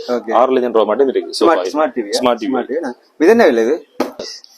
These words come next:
Speaker 2: ரெண்டு லட்சத்தி எண்பதாயிரம் ரூபாய்.
Speaker 1: ரெண்டு லட்சத்தி எண்பது, ஸ்மார்ட் டி வி தானே?
Speaker 2: ஸ்மார்ட் டி வி.
Speaker 1: ஸ்மார்ட் டி வி. பாருங்க, அறுபத்தஞ்சு இன்ச்சு, ரெண்டு லட்சத்தி எண்பத்தாறாயிரம் ரூபாய் ஸ்மார்ட் டி வி. நல்ல, நல்ல. மற்ற பாத்தீங்கன்னா இப்ப உங்களுக்கு வந்து,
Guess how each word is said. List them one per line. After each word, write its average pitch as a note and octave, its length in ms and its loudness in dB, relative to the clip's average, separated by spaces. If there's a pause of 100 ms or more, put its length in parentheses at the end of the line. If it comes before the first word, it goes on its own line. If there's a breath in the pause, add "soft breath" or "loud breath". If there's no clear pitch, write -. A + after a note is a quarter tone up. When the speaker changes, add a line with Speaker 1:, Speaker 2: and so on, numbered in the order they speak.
(120)
Speaker 2:
ரெண்டு D3+ 220 2
லட்சத்தி C#3 260 0
எண்பதாயிரம் A2 520 2
ரூபாய். - 160 -10
Speaker 1:
ரெண்டு - 80 -20
லட்சத்தி C#3+ 140 -2
எண்பது, D3 300 0
ஸ்மார்ட் F#3 280 0
டி C3+ 100 -4
வி A#2+ 60 0
தானே? A#2+ 160 -2 (140)
Speaker 2:
ஸ்மார்ட் B2+ 260 -4
டி - 100 -14
வி. F#2+ 140 -18
Speaker 1:
ஸ்மார்ட் B2 280 -4
டி G2+ 60 -12
வி. G#2+ 40 -10
பாருங்க, A#2+ 180 0
அறுபத்தஞ்சு D3 300 2
இன்ச்சு, D3 120 -2
ரெண்டு D3 200 0
லட்சத்தி C3+ 260 -2
எண்பத்தாறாயிரம் B2 480 -2
ரூபாய் A#2+ 220 -4
ஸ்மார்ட் B2 220 -8
டி A2 80 -10
வி. A#2+ 80 -8
நல்ல, C#3 240 -6 (440)
நல்ல. D#3 120 0
மற்ற D3+ 180 4
பாத்தீங்கன்னா D#3+ 200 2
இப்ப E3+ 160 2
உங்களுக்கு D3+ 280 0
வந்து, D3 260 2